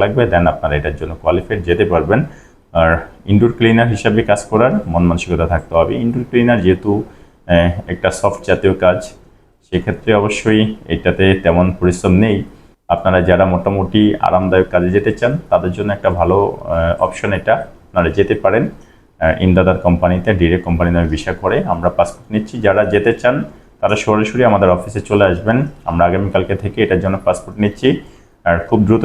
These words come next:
সময় প্রসেসিং হয়ে যাবে, মোটামুটি আপনার দুই সপ্তাহ থেকে তিন সপ্তাহের ভিতরে আপনারা ভিসা পাবেন ইনশাল্লাহ। যদি কারো রেডি পাসপোর্ট থাকে, আমরা ইনশাল্লাহ আপনাদেরকে এক থেকে দুই সপ্তাহের ভিতরে ভিসা করে দেব। আর মোটামুটি এক মাসের ভিতরে আপনারা ফ্লাইট করতে পারবেন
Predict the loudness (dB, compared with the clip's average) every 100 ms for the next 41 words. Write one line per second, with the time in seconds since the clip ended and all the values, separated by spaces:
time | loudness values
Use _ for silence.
0 | 0 0 0 0 -4 0 2 2 2 2
1 | 2 4 2 2 0 -2 0 0 0 -2
2 | -4 -2 0 0 0 0 -8 -8 0 0
3 | 0 -2 -2 -2 -2 -2 -2 -4 -2 -4
4 | -2 0 0 0 0 -2 -2 -2 -2 -2
5 | -2 -2 0 0 -2 -6 -20 _ _ -2
6 | 0 2 0 2 2 0 0 -4 -6 -6
7 | -4 0 0 0 2 2 0 0 0 0
8 | 0 0 -2 -2 -2 -2 -6 -4 -2 0
9 | -2 -4 -2 -2 0 0 0 -2 0 2
10 | 2 -2 -6 -16 -20 _ -2 2 2 2
11 | 2 0 0 0 2 2 2 2 2 2
12 | 0 0 -2 -2 -4 -2 -2 0 -2